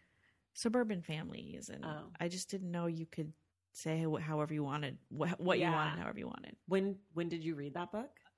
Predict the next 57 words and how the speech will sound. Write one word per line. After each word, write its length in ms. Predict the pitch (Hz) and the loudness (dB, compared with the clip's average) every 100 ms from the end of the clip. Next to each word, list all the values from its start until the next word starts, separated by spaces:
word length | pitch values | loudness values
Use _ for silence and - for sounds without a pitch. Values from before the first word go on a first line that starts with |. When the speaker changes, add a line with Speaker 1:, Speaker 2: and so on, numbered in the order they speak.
| - | -2
Speaker 1:
Eight, 220 | 180 - - | 0 0 2
like, 220 | 170 165 | 2 4
eighteen 560 | 151 160 - 151 139 131 | 2 2 0 -4 -2 0
or 100 | 131 | 0
nineteen. 460 | 135 139 - - | 0 -4 -8 -2
Speaker 2:
Okay. 240 | 165 135 - | -2 -2 -6
Speaker 1:
Yeah. 180 | 151 - | -2 2
Speaker 2:
So 80 | 190 | 4
you 160 | 190 | 4
were 80 | 180 | 4
young. 280 | 156 151 - - | 0 -4 -10 2
Speaker 1:
Yes. 440 | 196 185 - - | 10 10 10 2
Yeah, 80 | 170 | 2
I 20 | 180 | 2
Speaker 2:
You 60 | |
Speaker 1:
was, 100 | 170 | 2
Speaker 2:
were, 40 | - | 0
Speaker 1:
I 40 | |
was 80 | 196 | 0
Speaker 2:
like, 60 | - | 0
Speaker 1:
in 20 | |
college. 360 | - 160 - - | 0 0 0 0
Speaker 2:
it 40 | |
was, 120 | - | -2
like, 100 | 165 | -2
shaping 540 | - - 160 135 143 160 | -4 -2 -2 -2 -6 -8
you 360 | 165 160 196 185 - | -8 -8 -10 -12 -2
Speaker 1:
Yes. 180 | 160 156 | 0 0
Speaker 2:
as 100 | 156 | -2
a 40 | |
human. 300 | - - - | -4 -6 -6
Speaker 1:
Yes. 220 | 180 - 165 | -4 -4 -4
Speaker 2:
That's 260 | 170 - | -6 -6
cool. 240 | - - - | -8 -10 -10
Speaker 1:
Yeah. 140 | - 50 - - _ | -10 -10 -10 -18 _
Speaker 2:
Um, 680 | 240 220 190 160 - - 208 - - _ _ _ _ _ _ _ _ | 12 12 12 8 0 -10 -12 -10 -10 _ _ _ _ _ _ _ _
do 80 | - | -4
you 60 | 254 | 0
watch 180 | 214 220 | 0 0
a 40 | |
lot 100 | 226 | -2
of 80 | 226 - _ | -4 -8 _
film 180 | 214 214 | -2 -2
and 120 | 214 | -2
T 140 | 220 | -4
V? 240 | 208 214 214 _ _ _ _ - - | -6 -8 -10 _ _ _ _ -12 -10
Like, 140 | 170 | -6
are 40 | |
you, 180 | 165 160 | -6 -4
like, 100 | 165 | 0
Speaker 1:
Oh, 120 | 165 | 2
Speaker 2:
a 40 | 156 | 4
Speaker 1:
yeah. 300 | 90 60 - | 4 2 0
Speaker 2:
Okay. 220 | 156 - - _ - | -4 -6 -10 _ -8
Speaker 1:
Yeah. 180 | - - - | -6 -4 6
Speaker 2:
Well, 100 | 185 | 8
I, 120 | 185 | 8